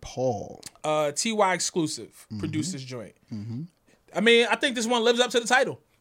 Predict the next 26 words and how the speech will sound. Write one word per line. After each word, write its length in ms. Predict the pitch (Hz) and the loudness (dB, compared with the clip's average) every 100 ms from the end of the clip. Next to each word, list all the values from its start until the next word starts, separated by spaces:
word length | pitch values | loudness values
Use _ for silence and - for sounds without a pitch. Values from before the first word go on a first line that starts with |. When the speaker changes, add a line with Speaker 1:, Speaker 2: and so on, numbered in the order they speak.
| _ | _
Speaker 1:
Talking 260 | - 139 131 | -2 0 2
shit? 220 | 170 202 | 4 4
He's 100 | 220 | 10
Speaker 2:
Yeah. 340 | 262 269 226 139 | 12 12 8 2
Speaker 1:
talking 220 | 392 381 | 2 2
shit. 180 | 370 - | 2 0
Speaker 2:
There's 140 | 165 | -4
a 60 | 214 | -2
lot 320 | 233 269 277 | 4 6 6
of 40 | - | 6
shit 180 | 277 | 4
talking. 340 | - 233 214 170 | 6 6 6 2
Speaker 1:
A 40 | |
lot 180 | 202 294 | 2 2
of 60 | 294 | 2
shit 140 | 370 | 2
talking. 240 | 392 208 | 2 2
Speaker 2:
A 40 | 117 | 2
lot 180 | 220 233 | 4 4
of 60 | |
shit 180 | 233 220 | 2 0
talking 300 | 233 214 196 | 2 2 2
Speaker 1:
Yeah. 60 | 196 | 0
Speaker 2:
on 100 | 196 | 0
this 220 | 190 170 | -2 -2
joint. 420 | 151 190 180 170 | 0 2 2 -2